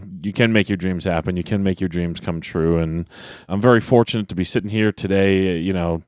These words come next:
having that contract and, and being able to,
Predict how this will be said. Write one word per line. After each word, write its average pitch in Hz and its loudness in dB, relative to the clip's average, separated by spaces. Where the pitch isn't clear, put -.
having 127 2
that 113 2
contract 110 0
and, 90 -4
and 90 -4
being 101 2
able 98 4
to, 92 0